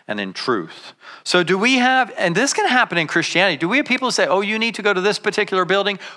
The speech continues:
or perform this particular activity in order to be right with God"? A, a flag should immediately go up. That doesn't mitigate our need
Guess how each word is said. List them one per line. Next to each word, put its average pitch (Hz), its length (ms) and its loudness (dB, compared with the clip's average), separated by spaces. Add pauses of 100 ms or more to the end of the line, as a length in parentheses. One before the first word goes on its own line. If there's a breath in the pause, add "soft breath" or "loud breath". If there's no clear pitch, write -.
(140 loud breath)
or 139 160 2
perform 143 400 0
this 196 160 2
particular 180 440 0
activity 185 600 0
in 156 100 -2
order 160 240 2
to 151 80 -6
be 143 140 0
right 139 280 2
with 143 160 -4
God"? 143 460 2 (480 loud breath)
A, - 160 0 (120)
a - 40 0
flag 180 540 2
should - 200 -2
immediately 170 600 0
go 147 260 2
up. 95 300 0 (680 loud breath)
That 135 160 2
doesn't 180 320 2
mitigate 196 440 2
our 143 120 2
need 143 500 -2